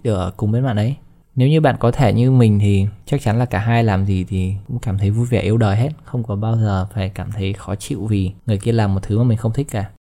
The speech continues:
Vì vậy hãy cố gắng tìm ra những điều làm nhau vui. Và đó là câu hỏi số hai của chúng ta, điều gì làm bạn vui?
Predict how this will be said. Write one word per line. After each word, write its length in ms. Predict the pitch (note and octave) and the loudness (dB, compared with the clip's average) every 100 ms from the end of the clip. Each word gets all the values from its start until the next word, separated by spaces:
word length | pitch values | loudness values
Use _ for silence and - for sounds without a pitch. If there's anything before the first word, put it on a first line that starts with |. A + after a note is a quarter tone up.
| _ | _
Vì 80 | B2 | -2
vậy 180 | B2 B2+ | 0 2
hãy 120 | B2 C3 | 0 0
cố 120 | A#2 | 0
gắng 160 | G#2+ A2+ | 2 0
tìm 220 | B2 A2+ | 2 4
ra 80 | A#2 | 2
những 180 | A#2 | 2
điều 140 | B2+ A2+ | 2 4
làm 120 | G#2+ | 4
nhau 160 | A2+ A#2+ | 2 2
vui. 260 | B2+ B2+ A2+ - _ _ _ _ _ _ _ _ _ - | 4 2 0 -8 _ _ _ _ _ _ _ _ _ -14
Và 80 | - | -6
đó 160 | F2 G#2 | 0 2
là 100 | A#2 | 2
câu 160 | A#2+ | 0
hỏi 160 | A#2 F#2 | 0 0
số 140 | - | 0
hai 220 | A2 B2+ G2+ | 2 2 2
của 80 | |
chúng 160 | F2+ A2 | 0 0
ta, 280 | B2 A#2+ A2+ - - | 2 2 0 -4 -8
điều 260 | A2+ G2 | -2 -2
gì 180 | G2 F#2+ | 0 0
làm 200 | F2+ F2+ | 0 -2
bạn 160 | F#2+ G#2+ | -2 0
vui? 260 | B2 A#2+ | 4 2